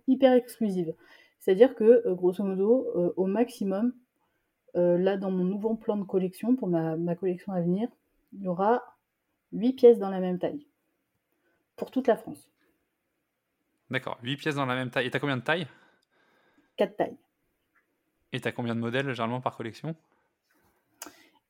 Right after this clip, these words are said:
Speaker 1: Eh ben, en fait, j'ai un modèle que je décline dans plein de tissus.
Speaker 2: D'accord, ok. J'essaie de calculer les modèles, mais t'as déjà trente-deux,
Speaker 1: Non, mais, euh,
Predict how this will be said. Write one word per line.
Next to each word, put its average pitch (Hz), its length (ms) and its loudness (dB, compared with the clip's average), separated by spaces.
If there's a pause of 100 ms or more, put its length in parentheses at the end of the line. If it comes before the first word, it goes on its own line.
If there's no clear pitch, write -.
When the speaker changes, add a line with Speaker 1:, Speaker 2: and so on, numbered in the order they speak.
(220)
Speaker 1:
Eh 185 60 -2
ben, 175 720 -2
en 165 100 -6
fait, 202 340 -6
j'ai 170 200 -2
un 208 100 0
modèle 196 360 0
que 202 100 -4
je 180 60 -6
décline 214 360 -4
dans 175 140 -4
plein 226 220 -2
de 208 240 0
tissus. 180 400 -14 (1120)
Speaker 2:
D'accord, 113 720 -6
ok. - 320 -14 (2750)
J'essaie 113 420 -10
de - 60 -12
calculer 120 360 -4
les 117 60 0
modèles, 113 320 -4
mais 104 140 -10
t'as 101 100 -12
déjà 104 160 -10
trente-deux, 113 640 -8
Speaker 1:
Non, 220 140 2 (200)
mais, 196 80 -8 (120)
euh, 190 560 0